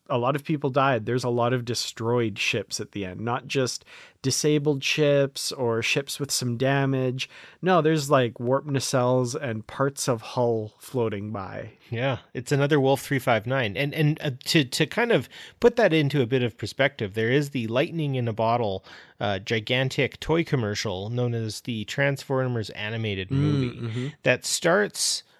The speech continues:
Speaker 2: with, for me, what was a terrifying scene when Unicron comes and eats that planet of robots. And you got the children playing and that dun, dun, dun, dun, dun, dun, dun, like, <laughs> coming, and he comes and just, just starts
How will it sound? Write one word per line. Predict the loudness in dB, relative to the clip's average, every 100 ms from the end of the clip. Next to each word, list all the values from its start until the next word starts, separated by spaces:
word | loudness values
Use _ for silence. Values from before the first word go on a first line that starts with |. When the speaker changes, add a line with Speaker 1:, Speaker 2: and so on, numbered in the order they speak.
| _
Speaker 2:
with, | 2 4 2 -8 -18 _ _ _ _ _
for | -4 -2
me, | 0 2 0 0
what | 0
was | 2 2
a | 2 -4 _ _ -12
terrifying | -10 -8 -4 0 4 2 0 -8 -8 -8 -8 -10 -10
scene | -10 -10 -10
when | -10 -8
Unicron | -2 0 0 0 -2 -2 -4
comes | -8 -8 -8 -8
and | -12
eats | -10 -10 -10 -8
that | -4 -4 -6
planet | -12 -8 -6 -4 -6
of | -8
robots. | -8 -8 -8 -10 -14 -18 -20 -20 -20 -18 -6
And | -4
you | -2
got | -2
the | -4
children | -2 2 2 0 -4
playing | -4 -2 2 2 0 -2
and | -4
that | -8 -6
dun, | -4
dun, | -2 -4
dun, | -8 -8 2
dun, | 2 2 -4
dun, | -4 -2
dun, | -4 -2
dun, | 2 6
like, | 6 6
<laughs> | 0
coming, | 4 6 6 0 -8 -6 0
and | 2
he | 2
comes | 4 4 4 0
and | 0
just, | -2 -4
just | -4 -2
starts | 2 4 4 0